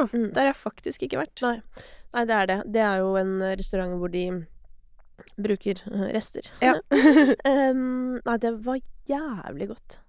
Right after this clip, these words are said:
Speaker 1: Shit, det var, det var skikkelig, skikkelig godt. Men der også var rommet litt sånn for, eh, åpent for meg, eller hva jeg skal si.
Speaker 2: Mm.
Speaker 1: Ehm, eller det var et eller annet, det var et eller annet der. For at på Einer,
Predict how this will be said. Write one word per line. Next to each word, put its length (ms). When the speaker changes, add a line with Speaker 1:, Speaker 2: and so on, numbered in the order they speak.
Speaker 1:
Shit, 320
det 280
var, 120
det 240
var 80
skikkelig, 840
skikkelig 240
godt. 160
Men 140
der 200
også 360
var 180
rommet 420
litt 160
sånn 260
for, 300
eh, 1300
åpent 580
for 160
meg, 300
eller 180
hva 100
jeg 100
skal 100
si. 120
Speaker 2:
Mm. 140
Speaker 1:
Ehm, 800
eller 220
det 180
var 140
et 140
eller 180
annet, 240
det 60
var 120
et 100
eller 140
annet 140
der. 360
For 140
at 120
på 120
Einer, 360